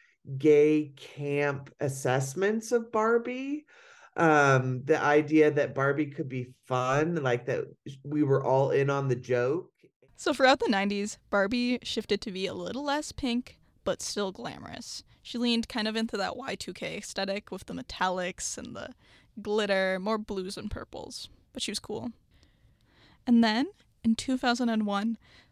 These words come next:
Speaker 2: the first computer-animated, full-length Barbie film,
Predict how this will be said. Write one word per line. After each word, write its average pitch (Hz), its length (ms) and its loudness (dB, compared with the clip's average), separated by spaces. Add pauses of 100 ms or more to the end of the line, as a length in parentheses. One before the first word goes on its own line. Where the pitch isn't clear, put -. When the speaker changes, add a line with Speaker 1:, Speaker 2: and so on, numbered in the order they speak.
(540)
Speaker 2:
the 233 140 -6
first 254 280 0
computer-animated, 214 1160 -4
full-length 226 520 2
Barbie 220 320 0
film, 196 420 -4